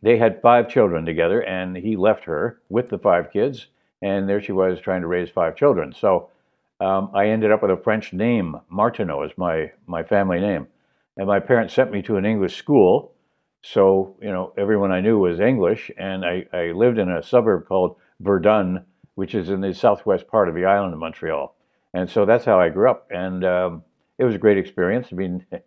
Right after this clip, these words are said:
<laughs> you know, a lot of cool things happened to me when I was young, and, uh, I developed a, I don't know why, but I developed a, a very,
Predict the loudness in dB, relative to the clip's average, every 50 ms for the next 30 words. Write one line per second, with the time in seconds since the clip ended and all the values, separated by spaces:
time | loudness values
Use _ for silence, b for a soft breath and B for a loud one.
0 | _ _ _ _ _ _ _ _ -2 -2 0 0 0 0 0 2 2 2 2 2
1 | 0 -2 -8 _ _ _ 0 2 2 2 2 2 -2 -2 -2 0 0 0 0 0
2 | -4 -6 -6 -4 -4 -6 -6 -6 -6 -8 -8 -6 -4 -4 -4 -2 -4 -8 -12 _
3 | _ _ _ _ _ _ _ -2 -2 0 0 0 -2 -4 -4 -2 -2 -2 -4 -6
4 | -8 -12 b b b b b b b 0 2 4 4 4 4 4 4 2 0 2
5 | 2 4 4 4 4 2 -2 -10 -8 -6 -4 -4 -2 -2 -4 -2 0 2 2 2
6 | 2 2 2 0 2 0 0 0 2 2 2 0 -2 -4 -4 -4 -4 -6 -6 -6
7 | -6 -6 -2 0 2 2 2 2 0 -4 -6